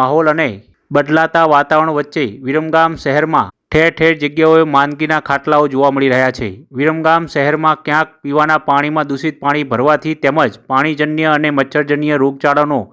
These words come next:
ઉપદ્રવ વધતા રોગચાળો વધી રહ્યો છે. વિરમગામ શહેરની સરકારી હોસ્પિટલમાં વાત કરીએ તો મહાત્મા ગાંધી સરકારી હોસ્પિટલમાં દરરોજ ત્રણસોથી વધુ ઓ પી ડી કેસ નોંધાઈ રહ્યા છે, જેમાં વાયરલ ઇન્ફેક્શન, ઝાડા ઉલટી, ટાઇફોઇડ,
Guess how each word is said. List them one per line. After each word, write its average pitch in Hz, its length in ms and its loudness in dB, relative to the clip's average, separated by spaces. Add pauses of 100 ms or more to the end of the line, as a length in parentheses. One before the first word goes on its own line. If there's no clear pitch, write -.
(360)
ઉપદ્રવ 151 400 2
વધતા 135 480 0
રોગચાળો 147 480 0
વધી 135 220 0
રહ્યો 135 260 2
છે. 135 100 -2 (160)
વિરમગામ 165 580 0
શહેરની 151 460 0
સરકારી 151 480 -2
હોસ્પિટલમાં 151 600 -2
વાત 143 220 0
કરીએ 147 300 -2
તો 131 100 0 (440)
મહાત્મા 160 500 2
ગાંધી 143 340 -2
સરકારી 151 380 -2
હોસ્પિટલમાં 147 680 -2
દરરોજ 139 460 2
ત્રણસોથી 147 600 0
વધુ 143 280 -2
ઓ 139 100 -2
પી 151 140 2
ડી 151 180 -2
કેસ 143 260 0
નોંધાઈ 135 360 2
રહ્યા 131 260 0
છે, 143 180 -2
જેમાં 131 340 0 (460)
વાયરલ 139 400 2
ઇન્ફેક્શન, 156 600 -2
ઝાડા 135 400 2
ઉલટી, 147 300 -4
ટાઇફોઇડ, 151 680 0